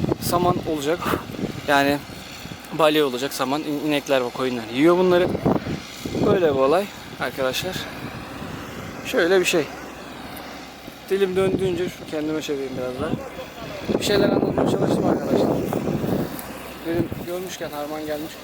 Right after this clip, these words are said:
içeride böyle görmüşken çıkayım da bir videosunu çekeyim dedim içeride. İzlediğiniz için teşekkür ederim. Videoyu beğendiyseniz beğenmeyi aşağıdan unutmayın. Abone olmadıysanız abone olabilirsiniz. Öyle.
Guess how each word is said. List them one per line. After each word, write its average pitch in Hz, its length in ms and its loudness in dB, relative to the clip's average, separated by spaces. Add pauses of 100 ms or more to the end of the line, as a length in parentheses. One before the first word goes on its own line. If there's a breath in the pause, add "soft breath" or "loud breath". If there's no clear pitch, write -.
(180)
içeride 160 320 -2
böyle 165 100 -4
görmüşken 170 460 -6
çıkayım 160 260 -4
da 156 40 -8
bir 151 260 -8
videosunu 156 300 -10
çekeyim 147 320 -10
dedim 127 200 -12
içeride. 139 400 -12 (1300)
İzlediğiniz 190 420 0
için 190 160 -4 (340)
teşekkür 185 340 0
ederim. 170 300 0 (840)
Videoyu 175 180 -6
beğendiyseniz 170 500 -4
beğenmeyi 156 340 -6
aşağıdan 151 340 -8
unutmayın. 156 380 -10
Abone 151 320 -8
olmadıysanız 139 480 -12
abone 139 220 -12
olabilirsiniz. 156 480 -10 (2250)
Öyle. 185 300 2